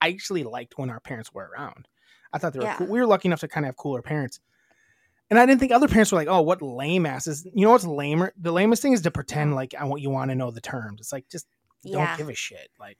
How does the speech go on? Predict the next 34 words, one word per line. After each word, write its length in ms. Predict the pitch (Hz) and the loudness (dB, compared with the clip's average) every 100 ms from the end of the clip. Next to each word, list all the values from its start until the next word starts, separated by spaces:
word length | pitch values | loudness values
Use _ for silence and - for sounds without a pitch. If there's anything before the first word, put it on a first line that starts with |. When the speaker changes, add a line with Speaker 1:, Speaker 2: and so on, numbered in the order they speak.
| _ | _
Speaker 1:
I 80 | 196 | -6
just, 160 | 214 - _ - | -6 -10 _ -8
I 80 | 190 | -2
never 340 | 220 233 233 202 _ | -2 0 -2 -4 _
thought 260 | 165 165 - | 2 2 2
that, 140 | 170 - | -4 -2
I 60 | |
never 520 | 180 202 208 208 202 - _ - | 0 2 4 2 -2 -12 _ -4
ever 320 | 175 190 196 | 0 0 0
was 120 | 156 147 | -4 -8
like, 220 | 127 120 - _ _ _ _ _ _ - - | -10 -10 -18 _ _ _ _ _ _ -14 -2
"Old 160 | 165 | 0
people 220 | 165 147 127 | 0 -2 -6
are 60 | |
so 180 | - 139 | -6 -4
uncool." 600 | 123 123 - 127 131 - _ _ _ _ _ - | -4 -4 -6 -8 -10 -12 _ _ _ _ _ -12
Speaker 2:
Well, 180 | 226 233 | -6 -2
then 160 | 254 | -2
they 80 | 277 | 0
were, 120 | 277 | 0
like, 300 | 247 214 - | 2 0 -2
giving 240 | - 220 226 | -2 -2 -2
their 120 | 202 | -4
parents 480 | - 220 214 196 - | -4 -6 -4 -4 -4
shit 320 | - 202 - | -4 -2 -4
for 80 | 220 | -6
using, 460 | 196 190 190 190 180 | -8 -8 -8 -8 -6
like, 240 | 165 - - - | -8 -8 -16 -18
cry 380 | - 202 180 190 | -6 -2 -2 -2
laughing 500 | 196 - - 208 202 | -6 -6 -6 -8 -6
emojis. 460 | 208 208 214 226 | -6 -6 -6 -8
They're 140 | 214 190 | -4 -4
like, 240 | 175 175 | -4 -4
"Wait, 320 | 190 165 - | -4 -4 -6